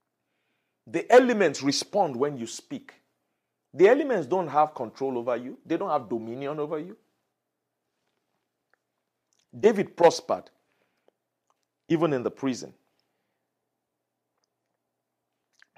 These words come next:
You see that in Genesis chapter thirty-nine and verse twenty-one. "But the Lord was with Joseph and showed him mercy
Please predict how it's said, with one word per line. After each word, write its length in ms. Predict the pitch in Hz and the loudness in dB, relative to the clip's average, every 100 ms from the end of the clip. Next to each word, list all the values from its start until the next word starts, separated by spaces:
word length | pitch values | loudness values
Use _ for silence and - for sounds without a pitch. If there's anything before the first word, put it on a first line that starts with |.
| - | -4
You 120 | 147 | -2
see 160 | 143 190 | -2 4
that 200 | 170 156 | 4 4
in 140 | 135 | 4
Genesis 400 | 135 165 175 175 | 4 4 2 -4
chapter 260 | 170 131 131 | -4 -2 -2
thirty-nine 560 | 131 123 120 120 165 190 _ _ _ _ _ _ _ _ _ _ _ _ - - | -2 -4 -4 -4 -4 -10 _ _ _ _ _ _ _ _ _ _ _ _ -20 0
and 200 | 131 135 | 2 4
verse 140 | 131 - | 2 2
twenty-one. 420 | 135 131 143 165 | 2 2 2 2
"But 120 | 147 | 4
the 80 | 135 | 6
Lord 220 | 151 185 | 8 6
was 200 | 160 143 | 4 2
with 160 | 120 107 | -4 -2
Joseph 320 | 160 170 160 | 0 0 2
and 160 | 139 | 2
showed 260 | 131 180 175 | 4 4 4
him 220 | 165 160 | 2 0
mercy 400 | 151 160 - 190 | 2 0 -2 -8